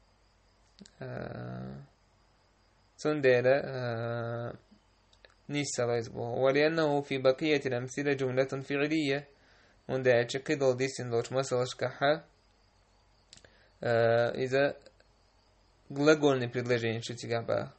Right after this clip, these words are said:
Ф-, э, فعلها في المثال الثاني طلبي. Второй пример, مثلًا, حالاتي. موقع.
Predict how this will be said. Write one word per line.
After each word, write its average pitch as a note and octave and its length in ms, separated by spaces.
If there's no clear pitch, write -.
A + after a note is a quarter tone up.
Ф-, - 220
э, C3 240
فعلها C#3+ 560
في C3 100
المثال C3 420
الثاني D3 480
طلبي. B2+ 560
Второй D3+ 480
пример, A#2+ 500
مثلًا, B2 540
حالاتي. C3+ 760
موقع. B2+ 720